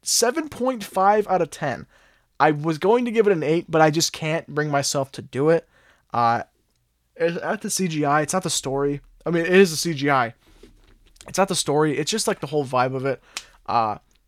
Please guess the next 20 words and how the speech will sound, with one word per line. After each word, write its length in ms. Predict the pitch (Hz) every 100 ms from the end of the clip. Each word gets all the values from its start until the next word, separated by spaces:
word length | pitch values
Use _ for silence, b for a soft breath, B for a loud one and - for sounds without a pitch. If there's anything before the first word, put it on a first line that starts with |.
| -
I 120 | 170
liked 260 | 170 165 185
it 40 |
a 40 | 165
lot 260 | 143 139
better 300 | 143 143 143
than 320 | 135 135 131
Shazam! 440 | 123 139 127 135 131
Fury 260 | 135 139
of 40 | 123
the 80 | 113
Gods, 480 | - 127 135 135
which 160 | 131 127
I'm 240 | 110 139
not 220 | 147 131 -
sure 360 | - 139 131
what 160 | 131 131
I 120 | 117
gave 320 | 107 117 127
it. 160 | 147